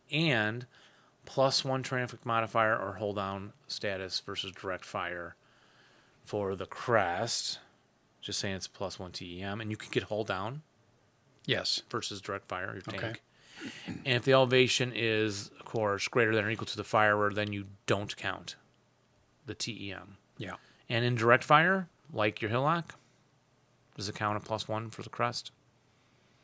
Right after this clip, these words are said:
Speaker 2: Uh, no.
Speaker 1: No, just gonna drop in behind him or next to him.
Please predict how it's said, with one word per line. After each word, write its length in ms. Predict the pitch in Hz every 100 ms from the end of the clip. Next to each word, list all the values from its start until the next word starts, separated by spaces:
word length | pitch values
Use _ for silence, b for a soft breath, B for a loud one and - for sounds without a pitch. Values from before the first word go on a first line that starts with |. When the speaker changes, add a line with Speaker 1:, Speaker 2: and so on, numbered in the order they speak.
| _ - _ -
Speaker 2:
Uh, 200 | 131 120
no. 240 | 113 101 -
Speaker 1:
No, 160 | 107 90 - -
just 160 | 104
gonna 140 | 98 95
drop 380 | 101 101 95
in 260 | 104 95 95 -
behind 340 | 92 95 95
him 120 | 95
or 80 | 95
next 280 | 95 92 -
to 60 | 98
him. 140 | 90